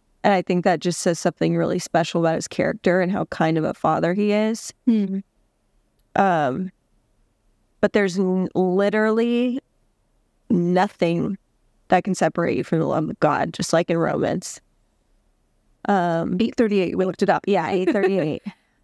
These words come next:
Speaker 1: Um, yeah, there's just, there's nothing you can do that will separate you from God. And I think a lot of people, the first thing they do is,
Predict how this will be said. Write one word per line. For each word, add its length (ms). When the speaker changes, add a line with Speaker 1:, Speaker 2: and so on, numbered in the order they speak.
Speaker 1:
Um, 600
yeah, 260
there's 220
just, 360
there's 200
nothing 360
you 120
can 160
do 520
that 180
will 80
separate 480
you 120
from 220
God. 340
And 120
I 100
think 220
a 60
lot 180
of 80
people, 320
the 100
first 320
thing 160
they 140
do 320
is, 400